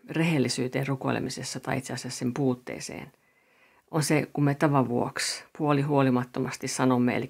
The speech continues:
siis niin kuin äännämme sanoja, jotka on rukousta, joita me ei niin kuin varsinaisesti tarkoiteta.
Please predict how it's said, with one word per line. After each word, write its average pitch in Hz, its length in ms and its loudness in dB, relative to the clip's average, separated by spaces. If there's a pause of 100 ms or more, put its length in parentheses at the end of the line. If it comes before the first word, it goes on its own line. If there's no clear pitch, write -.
siis 131 200 -8
niin 131 100 -6
kuin - 140 -2
äännämme 139 360 2
sanoja, 139 400 4 (1000)
jotka 143 260 0
on 135 120 6
rukousta, 147 600 2 (480)
joita 139 440 4 (120)
me 139 120 0
ei 127 100 6
niin 127 100 4
kuin 131 100 0
varsinaisesti 127 760 2
tarkoiteta. - 600 -2